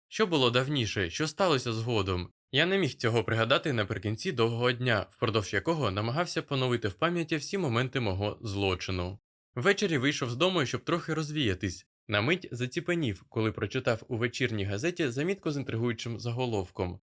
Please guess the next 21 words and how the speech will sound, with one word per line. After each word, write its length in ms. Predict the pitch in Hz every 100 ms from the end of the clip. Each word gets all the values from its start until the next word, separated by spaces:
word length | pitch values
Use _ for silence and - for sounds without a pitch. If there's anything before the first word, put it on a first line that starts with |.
| -
Чи 80 | 143
буде 280 | 190 208 151
розгадана 520 | 113 117 107 104 101
таємницю 600 | 110 104 107 104 - 110
вбивства 460 | 107 117 107 110
біля 280 | 101 107 101
будинку 460 | 95 101 104 101 101
номер 300 | 101 98 98
вісімнадцять 680 | 95 101 110 180 190 180 -
по 120 | 160
вулиці 580 | 151 190 190 185 190 -
Вовенарх? 800 | 156 185 180 151 92 90 - _ _ _ _ -
Текст 280 | 190 185
був 260 | 151 180 - -
ілюстрований 680 | 135 123 - 113 151 160
світлиною 580 | 156 127 - 95 95 104
жертви, 560 | 107 110 98 87 90 - -
молодої 480 | 107 101 92 92
жінки 500 | 87 147 170 185 175 -
Анни 340 | 110 104 110
Бержо, 580 | 101 123 123 117 87